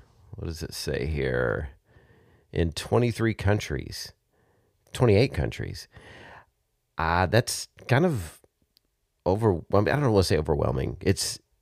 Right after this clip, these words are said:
it's surprising, <laughs> very surprising. And so getting this email and about all these, you know, random, uh, downloads all over the country, it, uh, it kind of inspired me. I wanted to make this one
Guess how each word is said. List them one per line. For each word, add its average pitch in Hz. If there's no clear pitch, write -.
it's 104
surprising, 87
<laughs> -
very 107
surprising. 62
And 104
so 123
getting 151
this 90
email 80
and 82
about 82
all 104
these, 95
you 92
know, 71
random, 98
uh, 65
downloads 95
all 101
over 87
the 80
country, 95
it, 95
uh, 82
it -
kind 143
of 127
inspired 98
me. 69
I 76
wanted 101
to 92
make 95
this 92
one 80